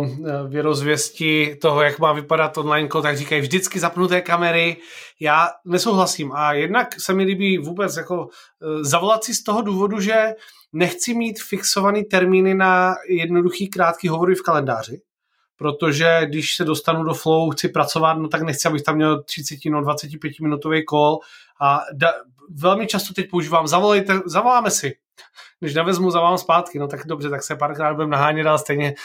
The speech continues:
se dotneme. A pro mě je důležité to, že mám pro úseky v kalendáři, kdy tam nemám žádné schůzky. A druhá věc je přesně to, co říkáš. Já tady mám,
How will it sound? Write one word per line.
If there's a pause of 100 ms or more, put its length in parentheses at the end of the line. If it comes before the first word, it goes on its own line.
(140)
se
dotneme.
A
pro
mě
je
důležité
to,
že
mám (520)
pro
úseky
v
kalendáři,
kdy (220)
tam
nemám
žádné
schůzky. (480)
A
druhá
věc
je
přesně
to,
co
říkáš.
Já
tady
mám,